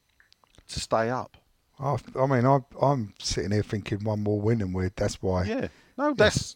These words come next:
Speaker 1: that, that, look, B-, Bournemouth have turned around and started celebrating. They're only two points above us.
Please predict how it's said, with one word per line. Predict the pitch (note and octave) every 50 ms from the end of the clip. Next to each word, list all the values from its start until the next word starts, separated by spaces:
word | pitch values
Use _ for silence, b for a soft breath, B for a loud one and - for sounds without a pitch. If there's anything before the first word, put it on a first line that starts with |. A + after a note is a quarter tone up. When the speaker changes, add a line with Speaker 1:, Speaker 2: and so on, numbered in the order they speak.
| - _
Speaker 1:
that, | - A3 - F#2 -
that, | - G#3 - - - b b b b
look, | A#3+ B3+ A#3 - - -
B-, | - - - D3+ -
Bournemouth | A#3 A#3 B3+ A#3+ F#3 D3 C3 - -
have | D3+ C#3 -
turned | - - D#3+ D#3 D3+ C#3+
around | C#3+ D3 C#3 A#2+ A2
and | G#2+
started | - - D3+ C3+ A#2+ G2+ A2+
celebrating. | - - D3+ D3 C#3 - - F2 D#2+ E2+ - A2+
They're | D3 G#3 D4+
only | - E3 C3+
two | A#2 - - D3+ C#3
points | B2 - - C3 A#2 - -
above | G#2 - D#3 F3+ F3+ -
us. | E2+ - - - -